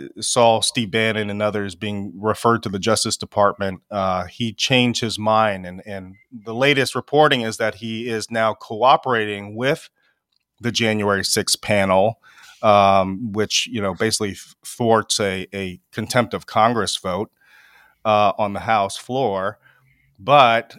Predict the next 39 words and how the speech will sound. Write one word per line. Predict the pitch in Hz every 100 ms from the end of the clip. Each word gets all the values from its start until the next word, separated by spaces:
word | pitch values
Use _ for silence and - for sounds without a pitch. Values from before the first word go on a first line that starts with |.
| _
the | - 120
real | 123 143
<laughs> | 147 -
question | 151 - 156 143
is | 127 120
when | 113 113 147 147
he | 151 123 127 120 117 _ _
shows | - 143 135 123 117
up | 135 107 117 113
and, | 107 104 113
and | 110
when | 107 110
he | 113 104
does | 110 110 107
come | - 107
before | 101 - 104 110 110 - - - _ _
uh, | 110 101 98 92 101
and | 95
testify | - 113 - 101 101
before | 98 98 - 117 127
that | 113 113 -
committee, | - 101 110 110 104 107 -
l-, | 107 -
likely | 104 107 107 113 104
in | 95
a, | 92
in | 113 101
a |
closed | - 123 113 104
door | 107 101
session, | - 113 107 - 98 87 87 _ _
uh, | 92 85 -
you | 123 101
know, | 85
how | - 127 123 120
cooperative | - 117 110 104 107 - 110 92
will | 95 107 107
he | 98 104 98
be? | 101 95 85